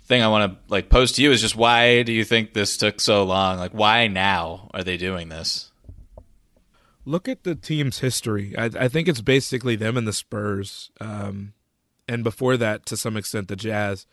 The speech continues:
Speaker 2: They've just never, ever, ever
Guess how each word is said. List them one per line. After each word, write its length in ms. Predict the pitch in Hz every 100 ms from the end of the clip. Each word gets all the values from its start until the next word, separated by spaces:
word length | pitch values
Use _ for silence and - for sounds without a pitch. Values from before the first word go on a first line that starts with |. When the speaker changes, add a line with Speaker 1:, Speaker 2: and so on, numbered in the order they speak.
| _ _ _ _ _ _ _ _ -
Speaker 2:
They've 200 | 131 131
just 320 | 160 139 -
never, 600 | 117 123 139 143 151 135
ever, 380 | 123 127 127 120 -
ever 580 | 131 135 117 107 98